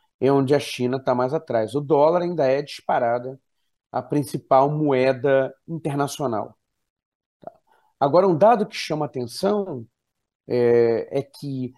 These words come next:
desde que começou a guerra na Ucrânia, tá, a participação da moeda chinesa, é, nas transações financeiras pra operações de comércio exterior,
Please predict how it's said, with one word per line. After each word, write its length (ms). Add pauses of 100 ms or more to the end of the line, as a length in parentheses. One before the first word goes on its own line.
(100)
desde 540
que 100
começou 800 (280)
a 140
guerra 340
na 80
Ucrânia, 640 (640)
tá, 400
a 120
participação 1500
da 180
moeda 420
chinesa, 840 (640)
é, 800
nas 580 (280)
transações 720
financeiras 720
pra 140
operações 600
de 60
comércio 420
exterior, 640